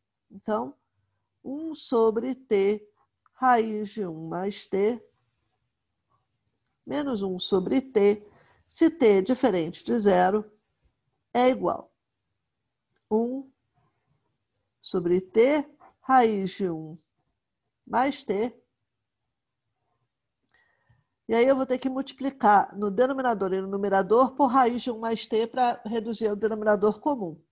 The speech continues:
Então, um menos raiz de um mais t no numerador. Ok? Bom,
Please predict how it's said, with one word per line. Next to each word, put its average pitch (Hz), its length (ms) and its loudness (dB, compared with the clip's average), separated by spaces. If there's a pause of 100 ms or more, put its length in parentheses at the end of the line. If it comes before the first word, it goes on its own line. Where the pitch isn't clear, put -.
(300)
Então, 226 500 -6 (680)
um 262 240 -10
menos 214 380 -4
raiz 208 720 -4 (2000)
de 196 220 -6
um 190 80 -4
mais 180 340 -6
t 214 320 -6 (200)
no 240 160 -6
numerador. 226 560 -4 (2250)
Ok? 254 240 -14 (2500)
Bom, - 160 -12